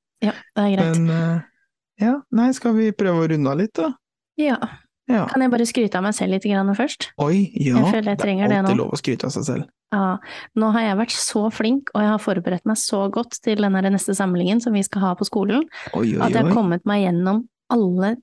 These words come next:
Speaker 1: tre pensumbøkene på tre uker.
Speaker 2: Å, herregud.
Speaker 1: Jeg vet. Ikke spør hvor mye jeg husker. Jeg har lest alt. Jeg husker mye, men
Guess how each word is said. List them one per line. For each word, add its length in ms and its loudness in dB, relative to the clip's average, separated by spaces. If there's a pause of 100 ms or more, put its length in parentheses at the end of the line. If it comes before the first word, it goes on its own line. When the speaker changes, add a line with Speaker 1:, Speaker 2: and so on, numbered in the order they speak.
Speaker 1:
tre 500 0
pensumbøkene 960 0 (1120)
på 320 0 (460)
tre 240 2
uker. 240 -8 (400)
Speaker 2:
Å, 140 -12
herregud. 580 -2 (260)
Speaker 1:
Jeg 180 0
vet. 320 -6 (760)
Ikke 240 2
spør 220 2
hvor 100 4
mye 160 2
jeg 80 4
husker. 300 -2 (240)
Jeg 120 0
har 120 0
lest 360 2
alt. 440 -4 (260)
Jeg 120 2
husker 280 0
mye, 440 2 (120)
men 520 2